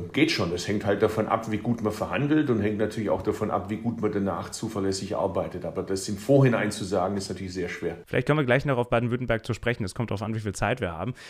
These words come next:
Speaker 2: Aber Jan dreihunderteinundfünfzig, ähm, will außerdem mal über nicht verhandelbare Punkte sprechen. Ähm, mir ist natürlich bewusst, äh, oder uns ist natürlich bewusst, dass man immer Kompromisse eingehen muss, ist ganz klar. Aber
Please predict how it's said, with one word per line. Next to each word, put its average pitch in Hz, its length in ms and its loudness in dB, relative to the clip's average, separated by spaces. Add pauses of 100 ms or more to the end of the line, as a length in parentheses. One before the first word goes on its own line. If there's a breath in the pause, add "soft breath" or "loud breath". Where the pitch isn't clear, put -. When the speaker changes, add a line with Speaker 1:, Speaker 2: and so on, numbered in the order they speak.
(200 loud breath)
Speaker 2:
Aber 123 360 4
Jan 131 300 4
dreihunderteinundfünfzig, 135 1040 -2
ähm, 131 320 -2
will 131 140 -4
außerdem 139 440 2
mal 131 200 0
über 120 480 0
nicht 127 320 0
verhandelbare 120 560 2
Punkte 113 280 0
sprechen. 80 420 -10 (340 loud breath)
Ähm, 110 280 6
mir 123 60 6
ist 143 80 6
natürlich 143 240 4
bewusst, 135 400 2
äh, 127 80 2
oder 110 200 0
uns 127 120 -2
ist 123 80 -6
natürlich 113 280 0
bewusst, 120 340 -2
dass 110 180 0
man 107 140 -2
immer 117 180 0
Kompromisse 104 480 0
eingehen 90 300 -4
muss, 87 180 -6
ist 98 140 -8
ganz 92 180 -4
klar. - 340 -4
Aber 107 200 2